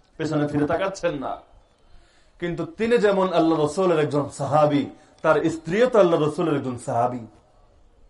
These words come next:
আজকাল আমাদের সমাজের মধ্যে, ঘরের মধ্যে যে দিনদারি নেই, এর বড় একটা কারণ হলো পুরুষরা তো দিনদার, মাশাআল্লাহ, যথেষ্ট পরিমাণ পুরুষ। প্রত্যেক এলাকায় গিয়ে আমরা দেখতে পাই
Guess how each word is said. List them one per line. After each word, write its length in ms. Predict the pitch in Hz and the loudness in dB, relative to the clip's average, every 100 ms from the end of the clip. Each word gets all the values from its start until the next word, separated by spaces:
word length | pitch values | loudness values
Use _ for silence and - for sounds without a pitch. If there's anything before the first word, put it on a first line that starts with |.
| _ _ _ _ - _ - _ - _ | _ _ _ _ -20 _ -20 _ -20 _
আজকাল 440 | 147 147 - 202 | -2 -2 2 2
আমাদের 260 | 196 190 202 | 4 2 -2
সমাজের 560 | - 165 170 180 208 202 | -2 0 2 4 2 0
মধ্যে, 300 | 196 170 185 | -2 -2 -2
ঘরের 360 | 147 147 180 | 2 2 2
মধ্যে 240 | 190 185 190 | 0 -2 -2
যে 100 | 175 | 0
দিনদারি 420 | 170 170 190 190 | -2 0 0 2
নেই, 340 | 175 135 104 - _ _ _ _ _ 151 | 0 -2 -6 -14 _ _ _ _ _ -4
এর 140 | 139 | -2
বড় 340 | 123 143 180 | 0 4 6
একটা 220 | 202 214 220 | 6 2 2
কারণ 300 | 190 202 190 | 4 4 4
হলো 440 | 170 147 117 - - _ | 4 2 0 -8 -20 _
পুরুষরা 400 | 208 214 220 254 | 0 2 4 2
তো 100 | 247 | 2
দিনদার, 420 | 196 196 185 196 175 | 0 0 4 4 4
মাশাআল্লাহ, 600 | 165 165 165 139 185 226 | 0 2 2 2 0 0
যথেষ্ট 340 | 196 208 - | -2 -4 -6
পরিমাণ 420 | 202 185 180 170 | -2 -2 0 -2
পুরুষ। 400 | 160 180 165 - - _ | 0 0 0 -2 -12 _
প্রত্যেক 380 | - 226 - 185 | 2 2 2 0
এলাকায় 380 | 190 180 185 175 | 2 2 2 2
গিয়ে 140 | 160 | 2
আমরা 180 | 160 160 | 0 0
দেখতে 280 | 180 196 196 | -2 -2 -2
পাই 260 | 160 131 | 0 0